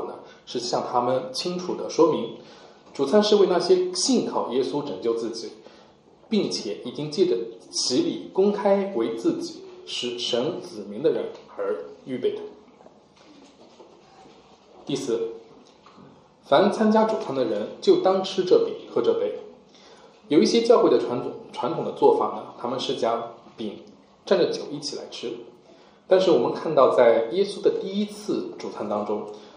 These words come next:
他将饼和杯分作了两次的行动。吃的时候，耶稣拿起饼来，祝福就掰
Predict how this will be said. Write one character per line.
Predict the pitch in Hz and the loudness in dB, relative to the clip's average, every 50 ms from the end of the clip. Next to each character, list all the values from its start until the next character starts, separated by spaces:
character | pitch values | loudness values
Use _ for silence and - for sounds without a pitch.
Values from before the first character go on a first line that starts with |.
| - - | -20 -8
他 | - - 160 | -4 -2 0
将 | 160 180 185 180 180 - - | 2 2 2 0 0 -2 -6
饼 | 139 117 104 - - | -8 -8 -8 -10 -6
和 | - 117 117 | -2 -2 0
杯 | 120 156 160 170 175 160 | 2 4 4 4 4 2
分 | 165 160 160 160 | -2 -2 -2 -4
作 | 160 - 139 117 | -4 -4 -4 -4
了 | 107 - 110 | -4 -4 -6
两 | 110 - - - | -6 -6 -6 -4
次 | - 180 160 | -2 -2 0
的 | - | 0
行 | - - - - | 0 -2 -4 -8
动。 | - 107 - - - - - - _ _ _ - - - _ _ _ _ _ - - | -8 -10 -10 -10 -12 -18 -20 -20 _ _ _ -20 -20 -20 _ _ _ _ _ -20 -8
吃 | - - 247 | -4 -2 2
的 | 214 175 - | 4 4 4
时 | - - - | 4 2 -2
候， | - 110 95 - - - | -2 -4 -4 -4 0 4
耶 | 165 175 | 4 4
稣 | 175 170 175 165 | 6 4 0 0
拿 | 135 120 120 | 0 -2 -4
起 | - - 104 | -4 -8 -10
饼 | 110 98 98 98 | -12 -14 -12 -12
来， | 95 98 104 - - - - - - - - - - | -12 -10 -12 -12 -16 -18 -20 -20 -20 -20 -20 -20 -8
祝 | - - 190 131 | -4 -2 0 0
福 | - 90 98 98 101 117 - - - | -2 -4 -6 -8 -10 -10 -10 -8 -4
就 | - 117 | -4 -2
掰 | 117 113 113 | 0 0 0